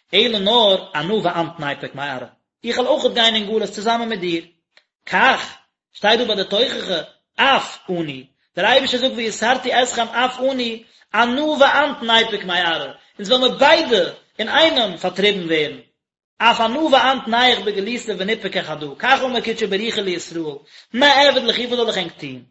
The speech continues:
הו אל קיינע לך, איך האב אים געשלאגן, ווייל ער ארכיס יעדן נייך, האט זיך שטיגן נייך, דענק ער, אוי.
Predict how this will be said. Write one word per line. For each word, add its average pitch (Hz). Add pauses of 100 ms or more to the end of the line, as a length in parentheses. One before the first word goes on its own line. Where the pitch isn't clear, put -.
(240)
הו 226
אל 226
קיינע 262
לך, 233
איך 226
האב 220
אים 208
געשלאגן, 208
ווייל 196
ער 190
ארכיס 208
יעדן 185
נייך, 190
האט 175
זיך 160
שטיגן 196
נייך, 170
דענק 165
ער, 165
אוי. 165